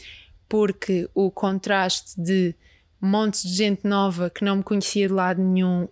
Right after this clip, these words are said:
ah, de repente ninguém gostava de mim, só as minhas duas melhores amigas,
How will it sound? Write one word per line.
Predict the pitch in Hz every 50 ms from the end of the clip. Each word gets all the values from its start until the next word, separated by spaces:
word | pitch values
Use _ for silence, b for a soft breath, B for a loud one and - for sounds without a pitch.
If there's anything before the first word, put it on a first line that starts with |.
| - - -
ah, | 180 180 175 175 170 170 170 170 165 - _
de | - -
repente | - - - 208 202 190 185 170 - - - - _ -
ninguém | 196 190 208 208 202 208 196 196
gostava | 185 - - - 185 190 175 175 175 170
de | 185
mim, | 185 196 208 226 254 254 - _ _ _ _ _ _ _ _ _ _ _ _ _ _ _ _ _ _ - - -
só | - - - 214 208
as | 202 190
minhas | 196 185 185 175
duas | - 185 180 175
melhores | 185 180 175 180 175 175
amigas, | 180 180 180 175 190 208 233 - -